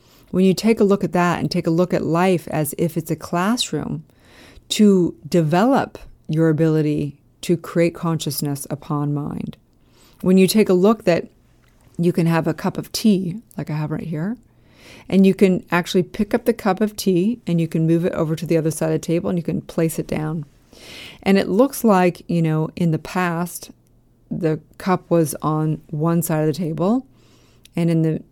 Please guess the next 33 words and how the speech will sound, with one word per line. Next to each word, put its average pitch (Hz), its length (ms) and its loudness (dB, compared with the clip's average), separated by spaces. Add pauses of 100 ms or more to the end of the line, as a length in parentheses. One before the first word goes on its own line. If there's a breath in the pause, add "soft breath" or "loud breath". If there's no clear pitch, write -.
(300)
present, 180 640 0 (220)
it's - 200 -4
sitting 156 300 0
on 156 120 0
the - 180 -4
other 165 140 2
side - 200 -4
of - 60 -6
the - 60 -6
table, - 460 -8 (180)
right? 156 340 0 (500 soft breath)
So - 140 0
it - 60 0
looks 214 200 0
like 208 160 0
we 190 60 6
have 170 100 4
a 165 60 0
unit 175 420 0
of - 160 -4
time. 175 580 -4 (1080 loud breath)
But 196 120 -2
the 214 80 6
truth 330 300 2
is 269 140 4
that 185 220 2
that 196 260 2
is 165 140 0
really 175 200 2
just 160 200 -2
to 160 80 -6
show 190 380 2
you 196 420 -2